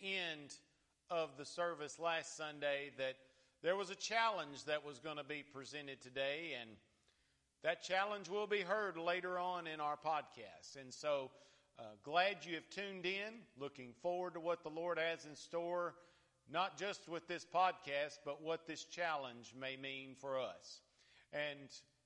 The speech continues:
let us begin, though, with a word of prayer as we start our time together.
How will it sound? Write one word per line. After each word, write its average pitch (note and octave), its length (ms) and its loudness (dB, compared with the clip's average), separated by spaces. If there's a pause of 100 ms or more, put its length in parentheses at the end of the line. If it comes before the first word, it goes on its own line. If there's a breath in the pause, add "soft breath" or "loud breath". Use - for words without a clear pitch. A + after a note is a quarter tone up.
(140)
let G3+ 220 6
us A3+ 160 2
begin, F#3+ 540 -4
though, C#3+ 240 4
with F3 220 -4
a D3 60 -6
word E3+ 260 0
of F3 160 -14
prayer D3 400 -2
as A#2+ 180 -10
we C3+ 140 -12
start C#3 400 -2
our A#2+ 140 -6
time A#2 360 -12
together. G#2+ 240 -16